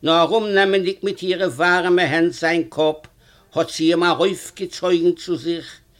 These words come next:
און מיט פארמאכטע אויגן אויפגענומען זיינע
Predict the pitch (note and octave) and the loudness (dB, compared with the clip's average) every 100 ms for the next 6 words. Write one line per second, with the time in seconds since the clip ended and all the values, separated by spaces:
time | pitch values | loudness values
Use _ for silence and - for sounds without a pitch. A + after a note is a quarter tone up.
0 | _ _ _ - G#3+ G#3+ - G#3 G3 G#3 | _ _ _ -2 -2 -4 -4 -2 0 0
1 | - - F#3+ E3+ F3+ F3 F3 F3 F3 - | -4 -2 0 2 2 2 0 -2 -4 -4
2 | F3 E3+ E3+ E3 E3 E3 | -2 2 0 0 -2 0